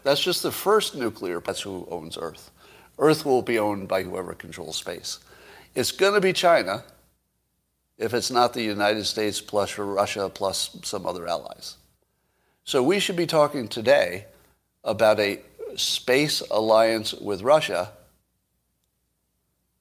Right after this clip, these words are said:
a military space alliance. And, and even though that's like, it seems like it's speculative and it's way out in the future,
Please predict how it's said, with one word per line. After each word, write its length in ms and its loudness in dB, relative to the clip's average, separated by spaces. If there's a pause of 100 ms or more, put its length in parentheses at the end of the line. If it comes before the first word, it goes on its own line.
(460)
a 80 -2
military 520 0
space 340 -2
alliance. 640 -4 (1500)
And, 260 2
and 260 -2
even 260 2
though 180 8
that's 260 2
like, 220 0 (160)
it 140 -8
seems 300 -2
like 200 0
it's 100 -6
speculative 640 -2
and 100 -6
it's 200 -8
way 180 0
out 80 0
in 80 -8
the 60 -6
future, 420 -6